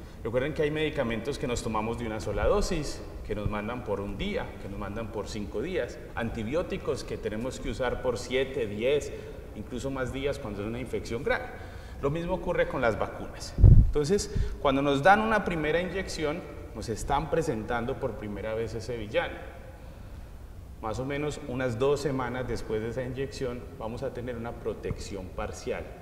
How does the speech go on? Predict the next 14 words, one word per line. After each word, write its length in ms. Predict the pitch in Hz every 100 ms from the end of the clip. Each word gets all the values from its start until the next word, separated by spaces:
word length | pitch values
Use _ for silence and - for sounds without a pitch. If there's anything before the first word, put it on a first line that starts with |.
| -
¿Qué 120 | 120
significa 640 | 107 147 135 - 110 139 147
eso? 220 | 127 - - - - -
Que 80 | 170
algunas 540 | 160 165 233 233 233
de 80 | 208
nuestras 420 | 180 165 - 143
células 340 | 131 160 180 165
se 120 | 143
van 160 | 139 147
a 60 |
acordar 500 | 156 139 120 127 131
de 180 | 156 147
él, 160 | 151